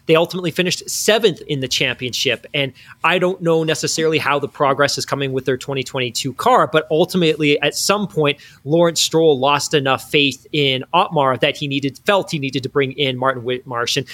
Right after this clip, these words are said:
for those of you that don't know, Martin was the C E O of the McLaren F one team for about a decade, leaving in twenty fourteen.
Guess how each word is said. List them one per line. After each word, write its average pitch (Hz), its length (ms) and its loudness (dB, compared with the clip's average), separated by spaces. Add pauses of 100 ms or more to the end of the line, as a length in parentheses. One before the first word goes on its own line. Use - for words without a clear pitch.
(120)
for - 120 0
those 170 200 4
of 147 60 0
you 156 80 0
that 147 180 4
don't 135 200 2
know, 160 360 4
Martin 139 380 0
was 131 320 2
the 131 160 -4
C 147 240 -2 (140)
E - 20 6
O 139 180 6
of 135 120 2
the 127 80 -6
McLaren 165 540 2
F 156 220 -10
one 156 180 -2
team 151 280 -2
for 143 100 0
about 123 200 0
a 117 40 -2
decade, 147 540 0
leaving 131 280 -2
in 120 60 -6
twenty 123 240 -4
fourteen. 160 580 0